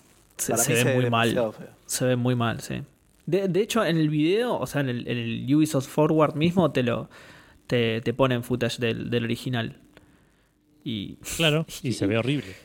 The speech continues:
Speaker 1: Pero está re cerca ahora. <laughs> No, mentira. Ta-, tanto no, tanto no. Pero
Speaker 2: Para mí el problema, o sea, no lo mostraron bien. Tiene muchos, eh, partes de la, porque aparte, cuando,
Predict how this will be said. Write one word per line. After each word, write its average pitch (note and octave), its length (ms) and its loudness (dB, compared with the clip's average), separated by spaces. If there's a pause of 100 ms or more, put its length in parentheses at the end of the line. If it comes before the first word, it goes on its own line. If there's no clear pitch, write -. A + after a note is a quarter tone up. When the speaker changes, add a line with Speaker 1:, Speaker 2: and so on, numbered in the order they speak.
(100)
Speaker 1:
Pero - 140 -2
está G3+ 160 0
re G3+ 160 0
cerca C4 420 0
ahora. C#4+ 180 2 (300)
<laughs> G3+ 320 0
No, C#3+ 180 2
mentira. C#3 400 2 (320)
Ta-, F#3 220 0
tanto G3+ 320 0
no, C#3 180 2
tanto D3+ 260 0
no. B2+ 120 -2 (340)
Pero B2 300 0
Speaker 2:
Para D3 160 4
mí G3+ 140 0
el A#3 80 2
problema, F#3+ 340 2
o - 60 -2
sea, D#3+ 180 0
no E3+ 140 0
lo G#3 100 0
mostraron E3 460 -2
bien. F3 280 0
Tiene E3 200 -2
muchos, F3+ 680 -4
eh, A#2 360 -18 (500)
partes - 600 0
de D3 100 2
la, C#3 200 2 (200)
porque F3 200 6
aparte, A3+ 300 2 (1160)
cuando, D3+ 400 2